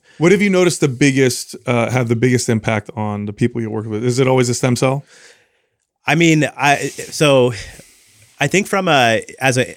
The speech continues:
Speaker 2: I'm an interventionalist, interventional doctor. I like to,
Speaker 1: Mm-hmm.
Speaker 2: I inject people. I do interventions to help people. Uh, I'm an interventional pain doctor, sports medicine by training.
Speaker 1: Mm-hmm.
Speaker 2: And so my, my reason I went into interventional medicine is 'cause I really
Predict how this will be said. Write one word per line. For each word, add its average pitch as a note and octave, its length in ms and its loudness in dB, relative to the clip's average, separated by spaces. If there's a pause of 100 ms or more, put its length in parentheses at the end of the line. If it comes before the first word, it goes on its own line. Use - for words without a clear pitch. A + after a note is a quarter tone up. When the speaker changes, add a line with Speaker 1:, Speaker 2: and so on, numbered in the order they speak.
(100)
Speaker 2:
I'm C3 120 2
an B2 100 2 (300)
interventionalist, A2 880 0
interventional A#2 560 0
doctor. F#2+ 440 -4
I A2 100 -2
like A#2 160 2
to, A#2 200 2
Speaker 1:
Mm-hmm. - 80 -6
Speaker 2:
I A#2 60 0
inject A#2 540 0
people. A#2 300 2
I G#2+ 120 2
do A#2+ 160 0
interventions A#2 640 0
to A#2 80 0
help A2 180 -2
people. G#2 360 2 (300)
Uh, G#2+ 240 -2
I'm C3 140 2
an B2+ 100 2
interventional A#2+ 380 -2
pain B2 180 2
doctor, A2 300 0
sports - 260 -2
medicine G#2+ 320 0
by G2 100 -6
training. D3+ 440 0
Speaker 1:
Mm-hmm. A#2 180 -6 (120)
Speaker 2:
And B2 100 -8
so C3+ 360 2 (280)
my, C#3 280 2
my C3 520 2
reason D3+ 280 2
I A#2+ 120 4
went C#3 240 2
into - 20 -2 (100)
interventional A#2 380 -2
medicine B2+ 420 0
is A2+ 120 -2
'cause A2+ 240 0 (240)
I A2+ 140 2
really A2 480 2